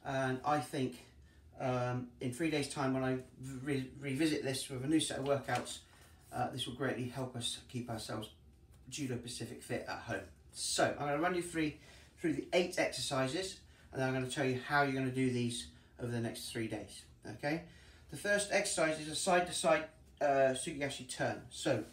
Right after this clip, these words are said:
just like we do at the club, we do two steps or one step to the side. Now, depending on how, how much size you've got in your lounge, uh, my, ours is, uh, quite a small space, but enough to do this exercise.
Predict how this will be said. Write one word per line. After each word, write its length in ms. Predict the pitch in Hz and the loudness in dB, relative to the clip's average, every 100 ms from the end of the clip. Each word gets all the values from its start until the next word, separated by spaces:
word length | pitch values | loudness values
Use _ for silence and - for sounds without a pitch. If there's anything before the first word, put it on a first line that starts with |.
| - - - - | -18 -20 -20 -16
just 220 | - 208 208 | -4 0 6
like 160 | 180 | 6
we 80 | 170 | 6
do 100 | 180 | 2
at 80 | 165 | 2
the 80 | - | 0
club, 380 | 175 175 - - - - | 2 4 4 -2 -20 -14
we 60 | 147 | -4
do 140 | 156 | -4
two 260 | 147 - 208 | -2 -4 -2
steps 320 | - 190 - | 0 0 2
or 80 | 156 | 0
one 220 | 165 170 | 2 0
step 260 | - 151 - | 0 -4 -2
to 60 | |
the 40 | 147 | -2
side. 200 | 131 123 | 0 0
Now, 80 | |
depending 400 | 135 - 220 202 | -2 0 0 2
on 0 | |
how, 240 | 175 185 180 - - - 143 | 0 0 -2 -6 -8 -8 -4
how 80 | 156 | 0
much 140 | 151 | 0
size 340 | - 180 160 135 | 0 4 4 2
you've 100 | 127 | -2
got 120 | 139 | -2
in 100 | 135 | -2
your 140 | 135 | 2
lounge, 420 | 156 135 180 - - - - - | 2 2 0 -6 -16 -20 -20 -10
uh, 80 | - | -4
my, 140 | 160 | 0
ours 460 | 175 165 156 151 143 | 2 6 6 6 2
is, 200 | 131 - | -4 -4
uh, 280 | - 127 - - - | 0 2 0 -6 -8
quite 140 | 190 - | 0 0
a 40 | |
small 220 | - 190 | 2 0
space, 360 | 165 - 131 - | 0 2 2 2
but 240 | - 117 | -4 -2
enough 400 | 147 165 170 160 | 2 4 2 2
to 80 | 151 | -6
do 160 | 147 139 | -4 -2
this 180 | 131 | 0
exercise. 440 | - - 123 - | -2 -2 -4 -4